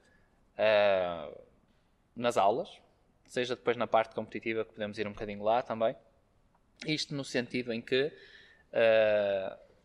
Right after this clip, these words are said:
nós temos uma pessoa que chega à boxe, nova, já pratica desporto, não pratica, ah,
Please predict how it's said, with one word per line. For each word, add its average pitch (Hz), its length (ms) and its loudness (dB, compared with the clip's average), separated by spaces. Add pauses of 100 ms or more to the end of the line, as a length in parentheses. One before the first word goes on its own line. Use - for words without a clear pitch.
(420)
nós 123 160 0
temos 127 200 -4
uma 123 140 -4
pessoa 117 520 0 (280)
que - 60 -6
chega 110 240 0
à 107 40 0
boxe, 139 440 2
nova, 113 420 4 (540)
já 107 200 -6
pratica 120 400 -2
desporto, 135 460 -2
não 101 100 -4
pratica, 123 580 -6 (560)
ah, 90 680 -2